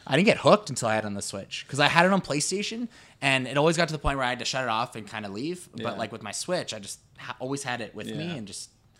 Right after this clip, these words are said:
Speaker 2: Well, I have the, I have the Vita version as well, 'cause
Speaker 1: Oh,
Speaker 2: I'm
Speaker 1: okay.
Speaker 2: one of those guys.
Speaker 1: Yeah,
Speaker 2: Uh,
Speaker 1: one of those.
Speaker 2: yeah.
Speaker 1: <laughs>
Speaker 2: Uh, so, you know, I, I play it occasionally. It's, I, I wanna love it more than I do. Um,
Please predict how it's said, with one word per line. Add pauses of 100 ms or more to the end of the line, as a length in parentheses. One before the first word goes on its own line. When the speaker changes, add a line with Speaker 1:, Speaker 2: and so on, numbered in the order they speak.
(200)
Speaker 2:
Well,
I
have
the,
I
have
the
Vita
version
as
well,
'cause
Speaker 1:
Oh,
Speaker 2:
I'm
Speaker 1:
okay.
Speaker 2:
one
of
those
guys.
Speaker 1:
Yeah,
Speaker 2:
Uh,
Speaker 1:
one
of
those.
Speaker 2:
yeah.
Speaker 1:
<laughs>
Speaker 2:
Uh,
so,
you
know, (100)
I, (100)
I
play
it
occasionally.
It's, (100)
I, (140)
I
wanna
love
it
more
than
I
do. (200)
Um,